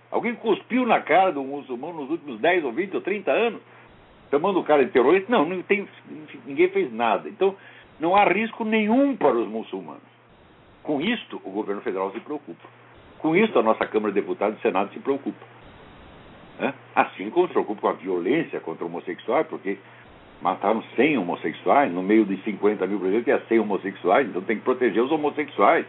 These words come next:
Né? Então agora tem que proteger os muçulmanos, porque parece que estão sendo perseguidos, coitadinho.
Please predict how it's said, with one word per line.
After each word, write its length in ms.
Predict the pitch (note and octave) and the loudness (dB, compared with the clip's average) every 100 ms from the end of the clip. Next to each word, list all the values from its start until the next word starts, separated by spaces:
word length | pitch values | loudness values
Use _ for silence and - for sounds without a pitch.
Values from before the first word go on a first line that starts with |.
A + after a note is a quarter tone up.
| - - - - - - | -10 -20 -20 -20 -20 -12
Né? 160 | - B2+ - - - | -6 -6 -8 -20 -2
Então 120 | F#3+ | 2
agora 340 | E3+ F3 F#3+ G3+ | 4 4 2 0
tem 140 | G3+ | -6
que 80 | F#3+ | -4
proteger 460 | G#3+ G#3+ A3 F#3+ G3 | -2 -2 -2 0 0
os 60 | |
muçulmanos, 600 | G3+ G3+ A3+ A3 A#3 G#3 | 0 -8 -6 -4 -4 -6
porque 140 | D3 F3 | -4 -2
parece 260 | E3+ F3+ | 0 -2
que 80 | - | -6
estão 240 | - F#3+ F#3 | -6 -6 -4
sendo 200 | G#3 - | -8 -2
perseguidos, 600 | G3+ G3+ F3 G3 A3+ G3 | -4 -4 -10 -8 -8 2
coitadinho. 560 | F3+ D3+ A#2+ F2+ E2+ | 2 4 2 0 -8